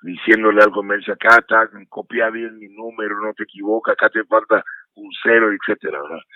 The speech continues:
Igual que cuando usas tu tarjeta de crédito, que no le transmitís, ¿verdad?, al vendedor, sino simplemente le pasás y ya automáticamente hoy se hace la tarjeta con una le-, lectura electrónica, no tiene que,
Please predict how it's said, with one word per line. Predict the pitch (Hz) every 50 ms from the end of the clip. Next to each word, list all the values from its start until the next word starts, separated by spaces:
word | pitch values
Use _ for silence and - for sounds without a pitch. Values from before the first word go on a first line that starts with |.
| - - - -
Igual | - 117 117 123 139 147 143 127
que | 135 131
cuando | 120 123 120 117 107
usas | 104 98 - - - 113 _
tu | - 117
tarjeta | - - 95 - - - 98 113
de | 110 104 95
crédito, | 92 98 101 104 101 110 110 104 - _ _ - - - _
que | - - 92
no | 95 98 98
le | 98 95 - _ - - - - -
transmitís, | 107 101 95 92 _ - 117 120 120 104 - - - _ _ - - - - - _ _
¿verdad?, | - 92 90 95 98 98 98 98 95 95 95 95 92
al | 90 90 87 85 82 82 80 73 _ _ _ _
vendedor, | 95 104 104 101 101 98 92 92 98 104 110 113 113 101 85 _ - - - _ -
sino | - 95 95 92 85
simplemente | - 117 120 113 117 117 113 113 113 113 104 117
le | 113 135 143
pasás | 120 113 101 - 110 110 113 113
y | 113 107
ya | 98 107 107
automáticamente | 107 101 - 127 101 104 104 98 92 110 110 107 104 101 101 101 101 95 104 107 101 95 - _ _ _ _ _ _ _ _ -
hoy | - 92 107 107 107 -
se | 107 101
hace | 95 95 98 90 92 104 101
la | 101 101
tarjeta | 95 - 92 85 - 98 98 - 101
con | 98 95 98 95
una | 95 98 98
le-, | 98 92 90 - _ _ _ _ _ - - - _
lectura | - 110 104 - - - 339 - -
electrónica, | 104 101 92 - - - 113 110 107 98 92 - - 92
no | 90 85 80
tiene | - 92 95 95 98 95
que, | - - -